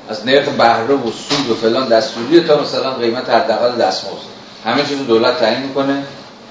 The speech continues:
به شکل اجباری و هیچ در واقع راه خروجی هم وجود نداره. دولت دستور می‌دهد که کارگران رو باید با چه دست-، باید...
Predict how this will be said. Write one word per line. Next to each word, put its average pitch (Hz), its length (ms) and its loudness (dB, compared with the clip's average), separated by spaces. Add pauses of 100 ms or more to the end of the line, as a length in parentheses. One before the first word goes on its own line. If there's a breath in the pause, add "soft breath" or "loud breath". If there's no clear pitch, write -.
(380)
به 110 60 -14
شکل 131 440 2
اجباری 95 800 2
و 95 140 0
هیچ - 380 -8 (1600)
در 110 180 2
واقع 107 460 -2 (200)
راه 110 260 4
خروجی 120 320 -6
هم 113 160 -2
وجود 101 280 -4
نداره. 87 200 -6 (140)
دولت 117 360 6
دستور - 380 0
می‌دهد 147 420 4 (360 loud breath)
که - 60 -10
کارگران 110 580 2
رو 117 80 -2
باید 110 380 2
با 101 200 0
چه 165 200 2
دست-، - 340 0 (180)
باید... 107 220 2